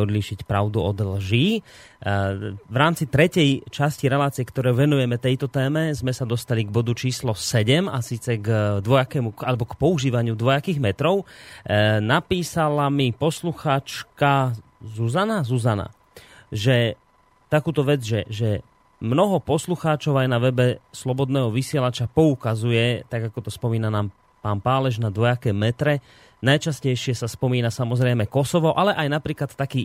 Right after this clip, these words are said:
Izrael, ktorý vlastní jadrové zbrane. No, Iránu ide po krku a obviňuje ho z toho, že sa snaží vyvinúť jadrovú zbraň. To je dvojaký meter jak vyšitý. Ale kde je problém?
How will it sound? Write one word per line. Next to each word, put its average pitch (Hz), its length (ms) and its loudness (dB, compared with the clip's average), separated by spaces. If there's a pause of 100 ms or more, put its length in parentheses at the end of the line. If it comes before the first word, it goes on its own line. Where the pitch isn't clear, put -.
Izrael, 143 400 4
ktorý 107 400 -4
vlastní 110 320 -2
jadrové 110 400 2
zbrane. 120 560 0 (400)
No, 135 240 4
Iránu 175 400 4
ide 127 160 2
po 147 160 0
krku 160 400 -2
a 120 80 -2
obviňuje 139 480 2
ho 117 160 0
z - 80 -10
toho, 123 240 2
že 110 160 -2
sa 113 80 -4
snaží 117 400 0
vyvinúť 107 480 2
jadrovú 101 400 2
zbraň. 98 480 2 (480)
To 123 80 6
je 107 80 4
dvojaký 170 400 2
meter 131 320 0
jak 113 240 -2
vyšitý. 110 560 -2
Ale 117 160 0
kde 117 240 4
je 98 80 0
problém? 180 640 0